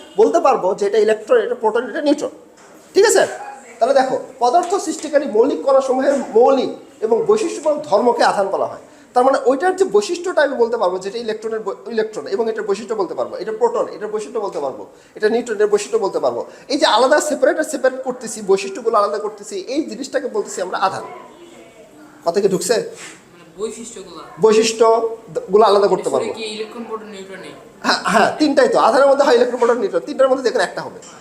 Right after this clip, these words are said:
Speaker 1: এবং এদেরকে আমি আলাদা করতে পারবো। আধান যদি আমরা সঠিকভাবে বলতে পারি যে এটার আধান কি। ঠিক আছে? এটা হচ্ছে আধানের একটা বেসিক, আহ, প্যারামিটার। আধানের বেসিক প্যারামিটার আমরা দেখলাম। এখন আসো যে স্থির বিদ্যুৎ তৈরি করবো আমরা।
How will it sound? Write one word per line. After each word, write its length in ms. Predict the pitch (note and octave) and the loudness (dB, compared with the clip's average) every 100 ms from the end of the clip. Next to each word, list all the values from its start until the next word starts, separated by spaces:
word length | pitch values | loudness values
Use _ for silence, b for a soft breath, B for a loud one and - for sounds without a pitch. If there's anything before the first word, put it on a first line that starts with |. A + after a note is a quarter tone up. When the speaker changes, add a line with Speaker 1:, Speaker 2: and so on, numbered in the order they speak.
| - - | -10 2
Speaker 1:
এবং 200 | B3+ B3+ | 4 6
এদেরকে 240 | C#4+ - | 6 4
আমি 140 | D#4+ | 4
আলাদা 260 | C4 A#3+ B3+ | 4 4 4
করতে 200 | B3 A#3+ | 2 2
পারবো। 300 | F#3+ C#3 A2 - - | 0 0 -4 -14 -10
আধান 360 | - G3 G#3+ F#3+ - - - - _ - | -4 0 0 0 -6 -18 -20 -20 _ -8
যদি 160 | F#3 G#3 | -2 0
আমরা 180 | F#3 | 2
সঠিকভাবে 360 | F#3 G3 G3+ G#3+ | 0 -2 -4 0
বলতে 260 | G#3 A3+ G3 | 2 2 2
পারি 120 | E3 | -2
যে 100 | E3+ | -2
এটার 160 | E3 E3 | 0 2
আধান 220 | E3+ F#3+ | 0 -4
কি। 220 | A3 F3 - - - - - - - - - | -8 -12 -14 -20 -20 -20 -20 -20 -20 -20 -12
ঠিক 120 | A3+ | -4
আছে? 260 | F4 E4 C#3 - | -2 0 -2 -2
এটা 140 | G3+ | 0
হচ্ছে 120 | A3+ | 2
আধানের 280 | A3 G3+ C4 | 2 2 0
একটা 200 | B3 D#4+ | 0 0
বেসিক, 280 | B3 B3+ D4+ | 0 0 -2
আহ, 340 | - - E3+ E3 | -8 -8 -4 0
প্যারামিটার। 460 | C4+ C4 G#3 C#3+ - - | 2 2 2 0 -4 -6
আধানের 260 | D#3+ A#3 A3+ | -6 -4 -2
বেসিক 240 | G3 G3+ G3 | -2 -2 -2
প্যারামিটার 380 | G3 E3+ E3+ | -2 -2 -4
আমরা 120 | D#3 D3 | -6 -8
দেখলাম। 260 | C3+ - - - - - - - - | -10 -12 -18 -20 -20 -18 -18 -14 -4
এখন 220 | G#3 G4 | 0 2
আসো 280 | F#4+ - G#3 - C#3 | 2 0 -4 -6 -4
যে 240 | F#3 B3 - - - - | 0 2 0 -10 -20 -16
স্থির 360 | - - F4+ D4 | -6 4 4 4
বিদ্যুৎ 340 | C#4+ C#4+ C#4+ | -2 -4 -4
তৈরি 180 | C4 A#3+ | -4 -2
করবো 240 | F#3 - | 0 2
আমরা। 260 | C3 - | 0 -2